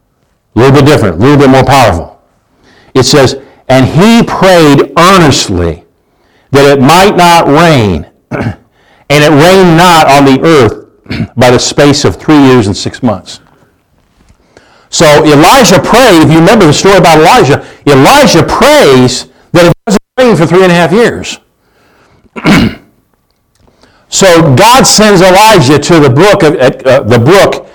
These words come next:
at Kidron to be fed. He, and he has, he has, uh, crows flying in and dropping food into him to eat. And then what happens after, uh, after a while there,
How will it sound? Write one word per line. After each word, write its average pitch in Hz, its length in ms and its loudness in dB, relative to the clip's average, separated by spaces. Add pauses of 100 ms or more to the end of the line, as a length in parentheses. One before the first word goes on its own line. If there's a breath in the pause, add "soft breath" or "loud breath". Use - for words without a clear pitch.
(100)
at 139 160 -2
Kidron 127 600 0
to 127 100 -2
be 120 140 0
fed. 98 580 -2 (460 soft breath)
He, 156 120 0
and 143 140 2
he 165 60 2
has, 147 180 0 (180)
he 185 220 0
has, 151 260 0
uh, 123 240 0
crows 151 520 0
flying 151 440 0
in 147 200 0
and 113 120 -2
dropping 135 360 0
food 127 360 0
into 98 320 -2
him 78 200 -10 (960)
to 147 100 -2
eat. 143 420 0 (1200)
And 143 200 0
then 160 460 0 (480)
what 156 220 0
happens 139 420 0
after, 143 240 0
uh, 131 160 2
after 147 480 0
a 135 100 2
while 170 400 2
there, 117 500 -2